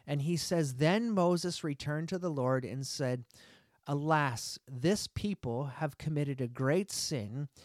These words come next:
and they have made a god of gold for themselves. But now, if you will forgive their sin, and if not, please blot me out of your book,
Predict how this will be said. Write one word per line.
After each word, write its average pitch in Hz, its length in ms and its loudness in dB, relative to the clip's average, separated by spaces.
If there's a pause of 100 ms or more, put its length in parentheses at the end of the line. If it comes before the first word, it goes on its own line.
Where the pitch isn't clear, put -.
(320)
and 139 160 0
they 170 140 4
have 190 260 2
made 147 240 2
a 131 60 2
god 156 640 4
of 151 400 -2
gold 151 420 4
for 147 220 -2
themselves. 131 840 -4 (580)
But 165 160 2
now, 165 520 2
if 156 220 -4
you 160 260 4
will 247 160 4
forgive 156 840 0
their 190 240 2
sin, 123 600 -4 (260)
and 156 380 2
if 214 380 0
not, 190 460 2
please 175 420 0 (180)
blot 196 480 2
me 190 320 -2
out 170 220 2
of 156 160 0
your 156 220 2
book, 127 480 0